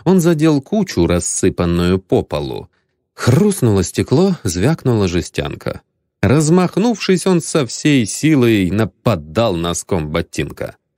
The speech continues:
Мусор фыркнул и расступился, треща и ломаясь под каблуками. Выйдя из кабинета, он оглянулся напоследок, чтобы в памяти осталось место, с которым столько связано.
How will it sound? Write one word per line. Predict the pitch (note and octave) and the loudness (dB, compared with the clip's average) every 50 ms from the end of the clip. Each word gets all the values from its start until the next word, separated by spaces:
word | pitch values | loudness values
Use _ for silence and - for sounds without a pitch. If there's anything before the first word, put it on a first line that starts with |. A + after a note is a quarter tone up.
| _ _ - | _ _ 2
Мусор | E3 F3 E3 - - C3+ A#2+ | 2 2 4 2 2 0 -2
фыркнул | - - G#3 B3 A3+ - - G#3+ A3 G3+ F3+ | 0 0 0 -2 0 0 0 2 2 2 2
и | - - B3 | 2 2 2
расступился, | A#3 E3+ C#3+ - - - - G2 F2+ - F#2+ E2+ E2+ E2+ - - F#2+ F#2+ - - - - | 2 2 0 -2 -6 -6 -4 -4 -2 0 -2 -2 -2 -2 -2 -2 -2 -2 -4 -8 -10 -4
треща | - - G2+ F2 - - - F#3+ A3 G#3 - - | -2 0 0 0 -2 -2 -2 -2 -2 -2 -2 0
и | F3 | 0
ломаясь | E3+ C3 G2+ F2 G#2 B2+ B2 F#2 F#2+ - - | 2 2 2 0 0 0 -2 -2 -4 -4 -6
под | - A2 - | -8 -8 -6
каблуками. | - - D#2 D2+ - - - - - - - - - - _ _ _ _ _ _ _ _ _ _ _ _ _ _ _ | -6 -6 -4 -4 -4 -4 -4 -6 -6 -6 -8 -12 -12 -14 _ _ _ _ _ _ _ _ _ _ _ _ _ _ _
Выйдя | - F2+ E2 E2+ G#2 A#2 A2 F#2+ F#2+ G2 F#2+ F#2+ | 0 2 2 4 4 2 2 2 2 2 2 2
из | F#2 - | 0 -2
кабинета, | - G2+ F2+ G2 G#2+ C3+ E3 - D#3 | -2 -2 0 2 2 2 2 2 2
он | D3 D3 C#3+ | 2 2 2
оглянулся | C#3+ B2+ B2+ B2+ B2 A#2 A2+ B2 C3 B2+ - - | 2 2 2 2 2 2 2 2 0 0 -2 -2
напоследок, | B2 A2+ G2 - F2+ - - - D#2+ D#2+ D#2 D2+ D2 D2 - - - - - - | -2 -2 -2 -4 -8 -10 -6 -4 -2 -2 0 0 -2 -4 -6 -10 -16 -20 -20 -12
чтобы | - - - D#2+ D#2 F2 D#2+ | -6 -4 -2 0 0 0 -2
в | - - - - _ | -4 -8 -18 -8 _
памяти | - A2+ C3+ D#3 D3 C#3 C3 B2 - - - A#2 G#2+ - _ _ _ _ _ _ _ _ | 0 0 2 2 2 0 0 -2 -2 -2 -2 -2 -2 -4 _ _ _ _ _ _ _ _
осталось | - F3 E3 - - - - - - F2 D#2 C#2+ C#2 C#2 C#2 - - | 0 0 0 0 -4 -8 -6 -4 -2 -2 -2 -4 -6 -8 -10 -8 -6
место, | C#2+ C#2+ C#2+ D#2 B2+ D#3+ C#3+ - - - - D#2+ | -4 -2 0 2 2 2 0 -2 -6 -6 -6 -6
с | - | -4
которым | - D#2+ D2+ F2 F2+ E2+ D#2+ | -4 -4 -2 0 0 0 -2
столько | - - - - - D3 E3+ F3+ D3+ C#3+ - - A2+ | -4 -6 -10 -6 -2 -2 -2 -2 -4 -6 -8 -8 -8
связано. | F#2 - - - - D2+ D2+ C#2+ B1+ B1+ C2 B1+ - - - C2+ C#2 C2+ C2 - - - | -8 -8 -10 -10 -6 -4 -4 -4 -4 -6 -8 -10 -12 -14 -18 -18 -18 -18 -18 -20 -20 -20